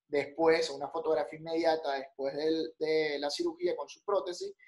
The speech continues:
Y finalmente ya tenemos la prótesis parcial removible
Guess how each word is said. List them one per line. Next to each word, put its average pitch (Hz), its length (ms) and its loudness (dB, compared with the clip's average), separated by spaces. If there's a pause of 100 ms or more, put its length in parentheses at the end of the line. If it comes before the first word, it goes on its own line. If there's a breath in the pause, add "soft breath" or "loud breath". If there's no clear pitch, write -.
(280 loud breath)
Y 254 140 -4
finalmente 196 680 2
ya 175 160 4
tenemos 156 360 -6 (100)
la 147 220 2 (260)
prótesis 143 420 -6
parcial 131 300 -6
removible 147 540 -4